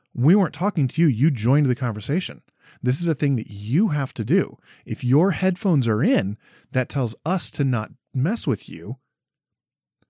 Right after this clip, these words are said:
but you have to have the, the, the ability to ignore the conversation that's going on around you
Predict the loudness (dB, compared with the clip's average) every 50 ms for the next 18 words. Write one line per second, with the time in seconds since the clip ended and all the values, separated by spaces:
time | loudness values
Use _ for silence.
0 | _ _ _ -10 -8 -8 -8 -8 -6 -2 0 2 2 2 0 -2 -4 -6 -4 -4
1 | -6 -4 -2 -2 -2 -4 -2 -4 -6 -6 -6 _ _ _ -6 -2 -2 -2 -2 -4
2 | _ _ _ _ _ _ _ _ _ _ _ _ _ _ _ _ _ -6 -6 -6
3 | -6 -8 -10 -14 _ _ _ _ -6 -6 -4 0 2 2 2 4 2 0 -2 -4
4 | -10 -12 -14 _ _ _ _ _ -6 -2 0 0 0 0 -2 0 2 2 2 2
5 | 2 2 2 2 2 0 -2 -2 -4 -4 -4 -4 -6 -6 -6 -6 -6 -8 -8 -8
6 | -6 -4 -4 -4 -4 -6 -6 -6 -6 -6 -4 -6 -6 -6 -10 -14